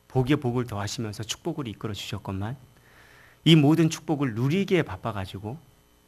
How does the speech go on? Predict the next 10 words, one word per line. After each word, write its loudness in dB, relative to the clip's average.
감사하는 0
것을 -4
잊으신 -8
분. -18
우리 2
성도님들이 6
하나님이시라면 0
누구를 10
더 8
사랑하고 -4